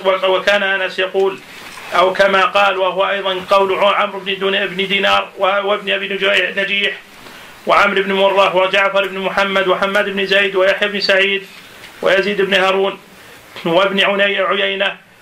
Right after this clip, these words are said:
وأبي زرعة، وحكى، وحكي عن أكثر الفقهاء، وروي فيه أحاديث مرفوعة لا يصح منها ش-، شيء منها.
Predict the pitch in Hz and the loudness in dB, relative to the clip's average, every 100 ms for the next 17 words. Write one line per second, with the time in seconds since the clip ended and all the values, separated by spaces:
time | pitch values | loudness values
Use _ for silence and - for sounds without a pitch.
0 | - - 196 196 185 190 175 180 175 214 | -4 2 2 2 2 2 4 2 0 -2
1 | 196 196 196 214 202 196 185 190 202 196 | -2 0 0 -2 -4 -4 -2 -2 -4 -4
2 | 196 190 190 196 190 196 - 180 196 202 | -6 -4 -2 2 4 2 2 0 0 0
3 | 202 180 196 185 190 185 196 202 208 190 | -2 -2 -4 0 0 0 -2 -2 -4 -2
4 | 190 190 196 196 196 - - - 196 208 | 0 0 0 0 -2 -4 -8 -2 2 2
5 | 196 175 202 196 190 190 196 196 202 196 | 0 -4 -2 0 0 0 -4 -2 -2 -2
6 | 196 190 196 - | -2 0 0 -2